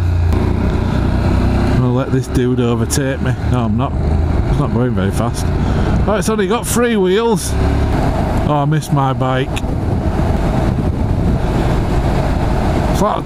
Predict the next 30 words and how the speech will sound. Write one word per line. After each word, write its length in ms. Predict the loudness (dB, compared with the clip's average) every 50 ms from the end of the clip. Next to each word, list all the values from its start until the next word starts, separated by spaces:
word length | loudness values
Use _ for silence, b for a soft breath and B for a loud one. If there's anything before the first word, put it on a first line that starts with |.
| -4 -4
to 40 |
give 160 | -2 -2 -2 -2
myself 380 | -2 -2 0 -2 -2 0 -2
a 20 | -2
little 220 | -2 0 0 0
bit 180 | 0 0 0 0
of 80 | 0 2
room 220 | 2 2 2 2
on 140 | 2 2 2
this, 180 | 2 2 2
I'm 120 | 0 0 0
actually 320 | 0 -2 -2 0 0 0
sat, 440 | -2 -2 -2 -2 -2 -2 -2 -4 -4 -4 -4 -2 -2 0 0 0 0 0 0 0 0 0 0 0 0 0 0 0
sat 260 | 0 -2 -2 -2 -2
more 240 | -2 0 0 0 0
or 60 | 0
less 320 | 0 0 0 0 0 0
on 120 | 0 0 0
the 60 | 0
back 300 | -2 -2 -4 -6 -6 -6
seat. 380 | -4 -2 -2 -2 -2 -2 -4 -4 -4 -4 -2 -2 -2 -2 0 0 0 0 0 0 0 0 0 0 0 0 0 0 0 0 0 0 0 0 2 0 0 0 0 0 0 0 0 0 0 0 0 0 0 0 0 0 0 0 0 -2 -2 -2 -2 0 -2 -2 -2 -2 -2 0 0 0 -2 0 0 0 0 0
He 60 | 0
must 240 | 0 0 -2 0 -2
have 80 | -2 0
got 180 | 0 -2 -2 -2
stuck 240 | -2 -2 -2 0 0
behind 300 | 0 0 2 0 0 0
some 200 | 0 0 0 2
bikes, 320 | 2 2 0 0 -2 -2 -2
but 240 | 0 0 0 0